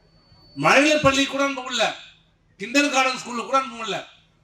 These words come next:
ஒண்ணாவது படிக்குது, ரெண்டாவது படிக்கிற பொண்ணு கூட பாலியல் தொல்லை.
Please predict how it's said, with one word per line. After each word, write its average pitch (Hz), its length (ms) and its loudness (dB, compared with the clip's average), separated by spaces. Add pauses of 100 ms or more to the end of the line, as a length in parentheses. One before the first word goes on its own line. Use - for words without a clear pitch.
ஒண்ணாவது 294 480 2
படிக்குது, 262 340 -2
ரெண்டாவது 294 400 2
படிக்கிற 269 300 -4
பொண்ணு 240 220 -12
கூட 247 160 2 (680)
பாலியல் 196 360 -2
தொல்லை. 156 280 -14